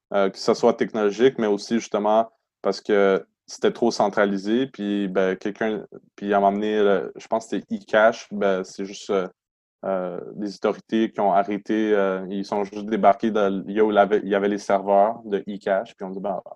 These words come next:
bon, on éteint tout ça, ça marche plus. Tu sais, t'éteins les serveurs, il y a, il y a plus rien, tu sais. C'est fait, fait que c'est vraiment, euh, je pense que Satoshi a compris qu'il faut pas qu'il y ait une espèce de single point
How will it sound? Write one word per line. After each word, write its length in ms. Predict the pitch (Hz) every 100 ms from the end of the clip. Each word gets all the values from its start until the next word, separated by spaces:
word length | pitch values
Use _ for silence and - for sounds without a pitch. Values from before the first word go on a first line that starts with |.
| -
bon, 100 | -
on 100 | -
éteint 240 | 101 98 101
tout 80 | -
ça, 180 | 107 107
ça 160 | -
marche 180 | 95 95
plus. 100 | _
Tu 520 | _ - - _ -
sais, 60 | 107
t'éteins 300 | - 104 127
les 80 | 120
serveurs, 360 | 117 101 117 120
il 60 |
y 40 | 104
a, 60 |
il 60 | 95
y 40 |
a 40 | 98
plus 140 | 110
rien, 240 | 101 107
tu 80 | 101
sais. 120 | 95 107 _ _ _ _
C'est 140 | - -
fait, 200 | 101 - _ _ _ _
fait 100 | 104
que 60 | -
c'est 100 | 107
vraiment, 400 | 107 113 117 117
euh, 360 | 101 95 92 98 _
je 100 | -
pense 220 | - 110 -
que 120 | 110
Satoshi 400 | 107 101 98 117
a 40 |
compris 480 | 104 104 98 113 110
qu'il 440 | - 98 90 - -
faut 140 | 104
pas 200 | 98 113
qu'il 160 | - 107
y 40 |
ait 80 | 104
une 160 | 98
espèce 300 | 98 - 110
de 220 | 104 98 92 _ _ _
single 500 | - 117 110 113 104
point 180 | -